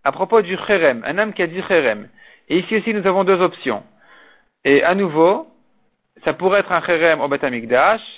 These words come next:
dans ce cas-là, c'est un Eder. Ça pourrait être un Cherem au Kohanim, dans ce cas-là, c'est pas un Eder. Et à nouveau, on dit, Biouda Moutarin, Magalil Asurin. Dans la région de Yehuda, où il y a beaucoup de Kohanim, un Cherem, en général, c'est pour les Kohanim,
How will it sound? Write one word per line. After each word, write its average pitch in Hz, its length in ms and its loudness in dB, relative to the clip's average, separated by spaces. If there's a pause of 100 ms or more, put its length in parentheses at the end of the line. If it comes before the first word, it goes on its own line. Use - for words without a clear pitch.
dans 127 200 -14
ce - 80 -20
cas-là, 127 260 2
c'est 123 80 -6
un 117 80 -6
Eder. 139 360 0 (500)
Ça 147 80 -4
pourrait 180 220 2
être 190 100 -4
un 180 80 0
Cherem 180 320 0
au 165 100 -2
Kohanim, 156 400 0
dans 185 140 -6
ce - 40 -20
cas-là, 185 200 0
c'est 170 80 0
pas 170 160 0
un 160 80 0
Eder. 107 240 -4 (640)
Et - 40 2
à 151 60 4
nouveau, 208 200 0
on 208 120 4
dit, 180 340 -10 (380)
Biouda 196 380 2
Moutarin, 196 500 -2
Magalil 190 340 0
Asurin. 131 520 -4 (480)
Dans 135 80 2
la 165 80 4
région 202 280 -2
de 214 80 -2
Yehuda, 196 580 0 (500)
où 165 160 -6
il 147 100 -10
y 170 60 2
a 156 80 6
beaucoup 170 240 -6
de 160 60 -14
Kohanim, 165 560 -2 (120)
un 139 140 -2
Cherem, 170 500 0
en 135 120 -6
général, 156 360 -2
c'est 156 80 -2
pour 143 120 -4
les 135 100 -2
Kohanim, 156 560 -2